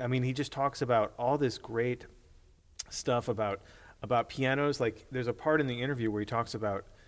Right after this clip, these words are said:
um, he's recording the solo piano album at his home, and he's got this Steinway, and he was working with a Steinway tech to try to take the break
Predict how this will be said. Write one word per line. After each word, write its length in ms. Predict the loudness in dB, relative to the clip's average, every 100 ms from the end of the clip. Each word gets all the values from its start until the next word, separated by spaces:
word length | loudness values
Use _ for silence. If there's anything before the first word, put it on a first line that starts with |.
| -20 -20 -6
um, 200 | -4 -2
he's 180 | -4 -4
recording 420 | -4 0 0 0
the 60 | -4
solo 340 | -2 2 2
piano 420 | 0 -2 -2 -2
album 320 | -2 -2 -4 -4
at 120 | -4
his 120 | -4
home, 440 | -4 -4 -2 -4 -8 -14 -12
and 60 | -10
he's 100 | -6
got 180 | -4 -4
this 140 | -6
Steinway, 680 | -4 -2 -2 -2 -4 -8 -10 -18 -20 -20 -12 -6
and 180 | -4
he 100 | -4
was 140 | -4 -4
working 420 | 0 0 2 0
with 140 | -2 0
a 120 | -2
Steinway 520 | -2 -4 -2 -2 -2
tech 460 | -4 -4 -6 -6 -8
to 80 | -12
try 220 | -6 -4
to 80 | -4
take 380 | -6 -6 -6 -8
the 80 |
break 520 | -8 0 2 0 -2